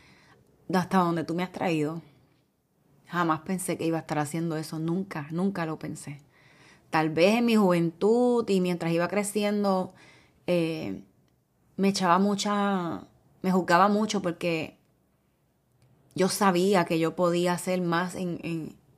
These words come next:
en, en muchas cosas en mi vida, y por el miedo, por, porque yo decía, "Estás ridícula", o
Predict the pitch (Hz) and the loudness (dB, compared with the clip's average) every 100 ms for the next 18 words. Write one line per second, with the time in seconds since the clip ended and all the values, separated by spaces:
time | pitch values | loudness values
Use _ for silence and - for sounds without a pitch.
0 | _ - 165 160 156 156 - 170 156 165 | _ -10 -8 -8 -8 -10 -6 -4 -2 -2
1 | 196 202 175 170 170 170 160 156 170 156 | -2 -4 -4 -6 -4 -4 -2 -4 -4 -4
2 | 147 - - _ - 160 147 151 156 170 | -6 -12 -20 _ -6 -4 -2 -2 -2 0
3 | 175 160 165 160 147 - - _ _ _ | -2 -4 -4 -2 -2 -6 -14 _ _ _
4 | _ _ _ 175 - 165 156 151 151 165 | _ _ _ -8 -4 -2 0 0 -2 -2
5 | 175 165 156 151 139 127 160 _ _ _ | -2 0 0 0 -2 -6 -14 _ _ _
6 | 147 160 151 143 147 190 180 156 147 147 | -6 -4 -2 0 2 2 2 -2 -2 -4
7 | 151 156 - 151 143 147 143 139 | -8 -10 -10 -8 -6 -8 -8 -8